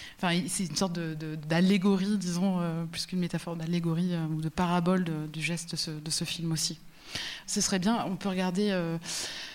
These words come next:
euh, on, on va regarder, euh, alors, on,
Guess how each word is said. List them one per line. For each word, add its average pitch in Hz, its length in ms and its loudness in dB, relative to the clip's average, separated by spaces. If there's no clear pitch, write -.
euh, 175 800 6
on, 190 260 -2
on 214 100 2
va 226 180 2
regarder, 226 800 0
euh, 180 600 -4
alors, 170 300 0
on, 185 140 0